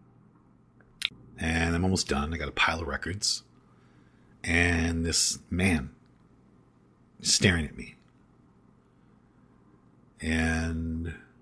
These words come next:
he approaches me slowly, and he says, "Are you Recovery Radio?" And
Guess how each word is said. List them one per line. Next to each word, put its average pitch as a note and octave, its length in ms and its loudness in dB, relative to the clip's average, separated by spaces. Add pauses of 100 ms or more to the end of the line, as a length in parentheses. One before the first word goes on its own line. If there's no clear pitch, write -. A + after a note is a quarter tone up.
he D#2+ 460 -2
approaches - 460 -2
me D2 160 -6
slowly, D#2 640 -2 (1000)
and E2 160 -2
he D#2+ 120 0
says, D#2+ 720 2 (1700)
"Are F#2 140 4
you G#2 420 2 (520)
Recovery G2 600 2
Radio?" D#2 500 -2 (4000)
And D#2 960 0